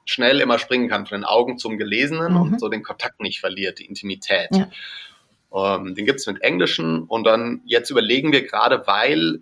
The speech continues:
Speaker 1: eben zu Resettlement, also zu der,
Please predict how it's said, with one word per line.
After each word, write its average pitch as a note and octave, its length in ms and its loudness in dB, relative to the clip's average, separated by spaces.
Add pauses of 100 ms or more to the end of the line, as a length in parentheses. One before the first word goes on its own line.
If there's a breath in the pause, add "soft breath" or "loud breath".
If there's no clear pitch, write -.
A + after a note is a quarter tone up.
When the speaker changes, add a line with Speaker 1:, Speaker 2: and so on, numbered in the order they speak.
Speaker 1:
eben A#2+ 320 -2
zu C3+ 460 -2
Resettlement, A2 680 0
also - 220 -2
zu - 160 -16
der, - 280 -2